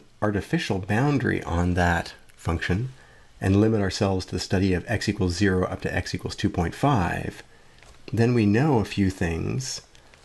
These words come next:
like the height of the two critical points. Bring that down. And we can detect whether, well, we can detect what the height is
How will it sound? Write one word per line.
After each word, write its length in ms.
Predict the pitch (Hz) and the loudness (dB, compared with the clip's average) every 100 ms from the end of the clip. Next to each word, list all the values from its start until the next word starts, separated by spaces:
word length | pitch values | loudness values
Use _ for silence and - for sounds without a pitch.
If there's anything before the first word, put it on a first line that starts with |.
| - | -8
like 160 | 92 - | -6 -4
the 80 | |
height 460 | 85 - 92 90 - - _ - - | -4 0 0 0 -8 -20 _ -20 -8
of 120 | 92 | -6
the 60 | 92 | -4
two 160 | - | -2
critical 340 | 85 143 151 92 | 0 -2 -2 -6
points. 600 | - 87 71 - - - - - - - | -8 -8 -8 -12 -14 -16 -20 -20 -20 -20
Bring 160 | - | -16
that 140 | - 67 | -14 -6
down. 380 | 92 123 160 143 - - - - - _ - - - - - - - - - - - - - - - - | -4 -2 -2 -4 -12 -20 -20 -20 -20 _ -20 -20 -20 -20 -20 -20 -20 -20 -20 -20 -20 -20 -20 -20 -12 0
And 480 | 117 170 160 113 104 | 4 6 6 4 4
we 140 | 107 | 4
can 180 | 147 104 | 4 4
detect 760 | 101 208 - 160 175 - - - | 4 -2 -2 -2 -4 -8 -14 -8
whether, 760 | 107 123 143 107 92 95 151 180 135 | 0 2 2 2 0 0 -2 -2 -2
well, 320 | 127 175 139 - - - - - - - - - - - | 0 0 -4 -12 -20 -20 -20 -20 -20 -20 -20 -20 -20 -4
we 80 | 107 | -2
can 100 | 113 | 2
detect 380 | 104 - 131 127 | 2 2 0 0
what 140 | 113 | 0
the 60 | 104 | 0
height 300 | - 135 143 | -2 0 2
is 400 | 92 92 95 - | 2 2 -2 -8